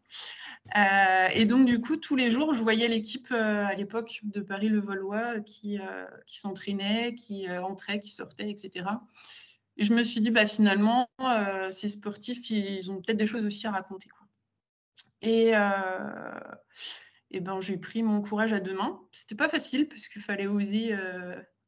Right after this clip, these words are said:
aller, euh, voir les gens, euh, aller voir les joueurs, euh, dire, « Ok, j'aimerais bien faire un entretien avec toi. » Euh, c'était, euh, voilà, sans savoir vraiment, euh, finalement ce que ça allait donner, quoi.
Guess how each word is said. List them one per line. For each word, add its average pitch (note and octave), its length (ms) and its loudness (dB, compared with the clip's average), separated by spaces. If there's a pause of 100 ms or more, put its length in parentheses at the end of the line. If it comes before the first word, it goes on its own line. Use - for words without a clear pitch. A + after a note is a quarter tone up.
aller, G3+ 380 2
euh, G3 160 0
voir G3 300 -2
les G#3 140 6
gens, A#3+ 600 2
euh, G3 340 0
aller G#3 220 2
voir G3+ 180 0
les G3 140 -2
joueurs, G#3+ 500 0
euh, F#3+ 140 -4 (520)
dire, « G3 200 -8
Ok, G3 160 -8 (160)
j'aimerais G3+ 260 -2
bien G3+ 160 -8
faire G3+ 180 -8
un F#3+ 100 -6
entretien F#3+ 360 -12
avec F#3+ 200 -10
toi. » A3+ 440 -2
Euh, F3+ 120 -8 (520)
c'était, F#3+ 440 -8
euh, E3+ 240 -6 (920)
voilà, F3 400 0
sans B3+ 260 2
savoir B3 400 6
vraiment, B3 640 8
euh, G#3+ 240 2
finalement A3 600 2
ce A#3 100 -10
que G#3+ 100 -6
ça G#3 140 -4
allait F#3+ 200 -4
donner, G#3+ 300 0
quoi. - 200 -14